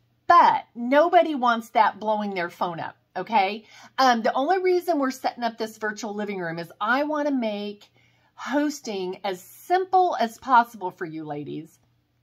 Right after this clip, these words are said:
And in doing that, um, I wanna set up a place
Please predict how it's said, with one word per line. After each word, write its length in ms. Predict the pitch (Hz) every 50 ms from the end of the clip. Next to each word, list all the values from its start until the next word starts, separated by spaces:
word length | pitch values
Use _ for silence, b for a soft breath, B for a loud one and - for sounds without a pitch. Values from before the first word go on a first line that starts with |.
| _ _ _ _ _ _ - -
And 180 | 214 214 214 214
in 180 | 208 202 190
doing 500 | 175 - - 285 311 370 403 392 339 277
that, 420 | 226 202 185 170 165 160 165 180 - b b b b b b _
um, 220 | 226 226 214 214 -
I 100 | - 214
wanna 340 | 214 214 233 233 247 277 339
set 240 | 339 - - 302 262
up 160 | 262 254 -
a 60 | 262
place 800 | 247 - - - 349 359 330 226 185 175 175 202 202 - _ _